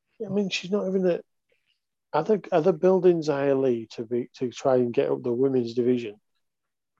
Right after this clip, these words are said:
The thing is, if the, if she, if they replay this match again in another week's time or whatever,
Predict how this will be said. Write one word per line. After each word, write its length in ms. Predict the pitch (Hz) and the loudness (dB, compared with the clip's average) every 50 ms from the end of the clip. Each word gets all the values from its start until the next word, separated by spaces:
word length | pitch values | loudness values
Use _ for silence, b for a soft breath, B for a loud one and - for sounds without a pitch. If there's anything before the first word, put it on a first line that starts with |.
| _ _ | _ _
The 80 | 147 | -8
thing 220 | - - 202 190 175 | -4 -2 0 2 2
is, 200 | 165 160 143 135 | 2 2 2 2
if 180 | 160 151 - | 0 0 0
the, 160 | - 175 143 - _ _ _ _ _ | -2 -6 -6 -6 _ _ _ _ _
if 160 | - 175 156 | 0 0 0
she, 160 | - - 175 160 - _ _ _ _ _ _ _ _ | 0 -4 -6 -6 -6 _ _ _ _ _ _ _ _
if 180 | - 170 - - | -4 -4 -4 -2
they 60 | 175 | -4
replay 580 | 160 151 185 220 214 190 - - 190 190 185 180 | -4 -2 0 -2 -2 -2 -4 -2 0 0 2 2
this 220 | 170 160 - - - | 0 -2 -4 -4 -4
match 400 | 156 143 143 - - - - - _ - | -4 -2 -2 -4 -8 -16 -20 -14 _ -6
again 500 | 143 123 - - 139 131 127 113 - - _ _ _ _ _ _ _ _ _ _ _ _ _ _ _ _ _ _ - | -6 -4 -2 0 0 2 0 -2 -4 -8 _ _ _ _ _ _ _ _ _ _ _ _ _ _ _ _ _ _ -2
in 160 | 147 139 135 | -2 0 0
another 320 | 135 135 139 135 127 135 | -2 -2 0 0 2 2
week's 400 | 131 131 135 139 143 - - - | 2 2 2 0 -2 -6 -12 -20
time 420 | - - - - 135 127 123 123 117 | -20 -10 -6 -4 -2 0 0 -2 -2
or 380 | 113 117 117 117 117 117 120 - - | -2 -2 0 0 0 0 -2 -4 -8
whatever, 580 | 139 123 123 113 120 120 117 127 127 117 113 | -8 -6 -4 -4 -2 -4 -4 -4 -6 -8 -10